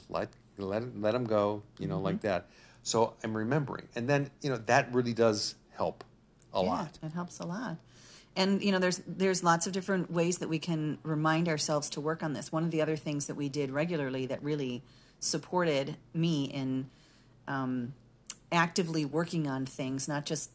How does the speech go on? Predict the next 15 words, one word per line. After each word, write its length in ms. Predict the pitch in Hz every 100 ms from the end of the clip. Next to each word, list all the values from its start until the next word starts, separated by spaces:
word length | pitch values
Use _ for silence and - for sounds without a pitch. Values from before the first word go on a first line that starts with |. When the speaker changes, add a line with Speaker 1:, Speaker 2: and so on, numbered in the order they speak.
| -
Speaker 2:
looking 320 | 151 160 160
at 80 | 143
a 20 |
sticky 360 | 139 - 156 147
note 160 | 143 135
and 100 | 135
then 80 |
going 260 | 135 143 143
out 140 | 135
my 120 | 135 139
day, 260 | 143 135 -
about 260 | - 151 147
my 140 | 143
day 360 | 139 151 139 143
and 260 | 135 131